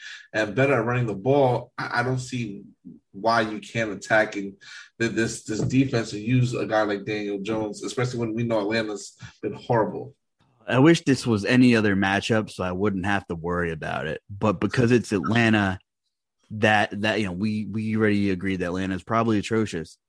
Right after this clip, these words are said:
Speaker 2: Maybe they'll win a game this season. I don't know. So I actually did a little bit of homework, uh, for the showdown slate Daniel Jones was on, and I got burned. But last season, he had two games of over twenty DraftKings points. That's it. That's it.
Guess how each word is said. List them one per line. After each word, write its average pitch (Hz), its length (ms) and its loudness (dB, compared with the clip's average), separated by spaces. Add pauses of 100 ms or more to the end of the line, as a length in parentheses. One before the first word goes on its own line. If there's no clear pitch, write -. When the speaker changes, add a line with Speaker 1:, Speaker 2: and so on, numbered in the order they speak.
(160)
Speaker 2:
Maybe 98 280 2
they'll 123 160 6
win 127 140 6
a 117 40 2
game 120 240 4
this 170 140 -2
season. 170 380 -2
I 120 140 4
don't 110 140 6
know. 87 220 0 (300)
So 139 140 2
I 139 80 6
actually 190 300 4
did 147 160 4
a 147 40 6
little 135 180 6
bit 117 140 0
of 110 100 2
homework, 117 460 0 (220)
uh, 98 200 -4
for 127 160 -6
the 107 100 0
showdown 202 420 6
slate 120 300 0
Daniel 110 280 0
Jones 107 260 -4
was 104 100 -8
on, 113 180 2
and 131 100 2
I 143 40 4
got 135 240 0
burned. 113 400 -4 (540)
But 123 300 -2
last 120 440 2
season, 104 600 -6 (400)
he 131 140 0
had 127 180 2
two 190 160 4
games 165 320 6
of 131 100 2
over 113 200 0
twenty 123 280 0
DraftKings 110 560 -2
points. 92 240 -10
That's 127 240 0
it. 110 160 0 (480)
That's 113 220 -4
it. - 280 -4